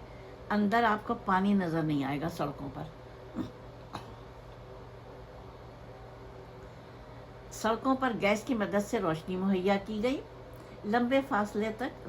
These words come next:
ریلوے کی تعمیر ہوئی اور اٹھارہ سو چون میں بننے والا وہ راستہ بھی شامل کیا گیا جو ٹورانٹو کو بڑی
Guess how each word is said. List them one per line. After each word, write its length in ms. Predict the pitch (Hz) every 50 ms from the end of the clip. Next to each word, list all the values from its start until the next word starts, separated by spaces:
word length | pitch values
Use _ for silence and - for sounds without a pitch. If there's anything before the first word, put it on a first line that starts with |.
| 170 160
ریلوے 420 | 170 185 196 208 208 214 240 240 226
کی 140 | 220 208 202 - -
تعمیر 420 | 175 160 156 147 151 160 170 165
ہوئی 320 | 170 180 196 226 277 349 381 - - - - - - - - - - - - - - - - - - - - -
اور 280 | 185 190 190 202 233 277 - - - - - -
اٹھارہ 520 | 202 196 - - - 214 208 247 294 311 320 - -
سو 100 | 240 220 214 - -
چون 340 | 208 190 175 175 214 262 311
میں 160 | 302 262 233
بننے 380 | 185 151 160 180 185 202 240 262
والا 400 | 226 185 175 165 165 170 170 165 165
وہ 120 | 170 170 165
راستہ 360 | 165 156 165 160 - - 233
بھی 180 | 262 269 247 - -
شامل 360 | 214 180 170 165 160 160 160 151 - -
کیا 220 | - 165 160 151 147 139
گیا 240 | 147 151 147 165 247 - - - - - - - - -
جو 100 | - 247
ٹورانٹو 580 | 240 - - - 226 233 240 247 240 - 262 247 247 -
کو 180 | 254 262 247 - - - - - 170 160
بڑی 340 | 180 185 202 226 247 254